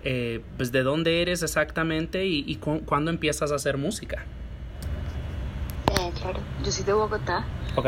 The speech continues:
Speaker 2: originalmente, y, mm, nací y crecí en Bogotá.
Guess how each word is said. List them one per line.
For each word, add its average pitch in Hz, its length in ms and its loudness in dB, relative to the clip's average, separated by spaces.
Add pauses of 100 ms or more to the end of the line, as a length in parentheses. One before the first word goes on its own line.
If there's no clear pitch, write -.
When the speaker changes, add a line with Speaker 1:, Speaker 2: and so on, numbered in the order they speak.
(120)
Speaker 2:
originalmente, 339 760 0 (500)
y, 175 200 4
mm, 330 180 0 (240)
nací 240 500 0 (120)
y - 60 -2
crecí - 380 -4 (680)
en 196 120 0
Bogotá. 196 460 -2